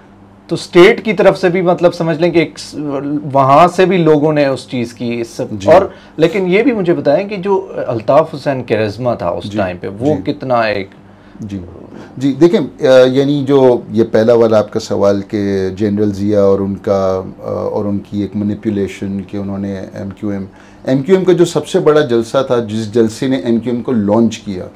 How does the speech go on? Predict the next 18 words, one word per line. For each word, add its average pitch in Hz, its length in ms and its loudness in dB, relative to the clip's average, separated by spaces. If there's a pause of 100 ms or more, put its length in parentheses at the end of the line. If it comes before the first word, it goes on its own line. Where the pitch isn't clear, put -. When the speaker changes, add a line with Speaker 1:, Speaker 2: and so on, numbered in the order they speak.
(120)
Speaker 2:
कराची 98 400 -6
में, 98 240 -10 (540)
वो 170 600 4
एमक्यूएम 147 480 -2 (200)
बनने 120 340 2
के 151 100 -2
दो 120 240 4
साल 110 260 0
बाद 90 240 -4
आया, - 180 -14 (220)
एटी 110 180 0
सिक्स - 380 -10
में, - 100 -18 (1000)
ठीक - 220 -16
है - 100 -10
जी। 131 180 -8
अ, - 20 -14 (200)
तो 104 420 0